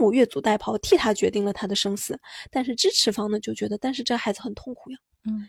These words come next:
Speaker 1: 就是就算他不是处于意识清醒的状态，那如果这个小孩子一直醒不过来，他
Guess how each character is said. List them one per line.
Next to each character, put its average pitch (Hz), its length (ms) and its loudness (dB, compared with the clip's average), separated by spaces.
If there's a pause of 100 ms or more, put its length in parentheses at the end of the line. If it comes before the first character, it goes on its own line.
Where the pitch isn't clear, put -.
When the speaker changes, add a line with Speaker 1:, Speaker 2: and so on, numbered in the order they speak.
Speaker 1:
就 285 120 0
是 269 120 0
就 320 140 6
算 269 220 6
他 - 180 -2
不 - 140 2
是 262 380 2
处 214 200 4
于 208 80 6
意 254 120 2
识 233 120 0
清 240 160 -2
醒 220 140 0
的 208 60 2
状 226 140 2
态， 220 140 2 (320)
那 294 160 6
如 226 160 6
果 240 120 8
这 240 100 2
个 247 60 6
小 233 120 2
孩 208 140 4
子 202 120 -2
一 302 120 4
直 233 120 2
醒 208 220 2
不 202 60 -6
过 208 160 4
来， 202 220 2 (260)
他 277 160 2